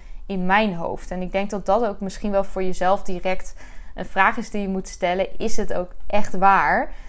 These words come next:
Ehm, of is het voornamelijk iets wat, wat, wat jij eigenlijk creëert? Dus dat is dan vaak ook je eigen grootste angst eigenlijk. Dat anderen dat zo zien. Of misschien dat jij jezelf wel ziet als,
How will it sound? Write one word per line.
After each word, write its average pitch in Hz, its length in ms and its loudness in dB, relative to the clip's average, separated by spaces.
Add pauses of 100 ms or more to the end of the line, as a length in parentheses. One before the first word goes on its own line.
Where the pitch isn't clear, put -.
(320)
Ehm, 185 440 0
of - 180 -8
is 202 120 -8
het 214 140 -8
voornamelijk 214 600 -2
iets - 240 -10
wat, 190 380 -4
wat, 185 340 -6
wat 185 240 -2
jij 208 320 4
eigenlijk 208 480 -2
creëert? 180 680 -4
Dus 185 180 -10
dat 185 200 -4
is 202 140 -10
dan 190 160 -4
vaak 208 380 0
ook 196 200 -6 (220)
je - 200 6
eigen 226 400 6
grootste - 560 -4
angst 190 340 -4
eigenlijk. - 480 -8
Dat 180 220 -10
anderen 185 460 -2
dat 165 180 -6
zo 170 160 -8
zien. 180 360 -6
Of - 160 -14
misschien 202 340 -8
dat 175 160 -6
jij 165 200 -4
jezelf 190 420 2
wel 160 180 -4
ziet - 280 -8
als, - 220 -2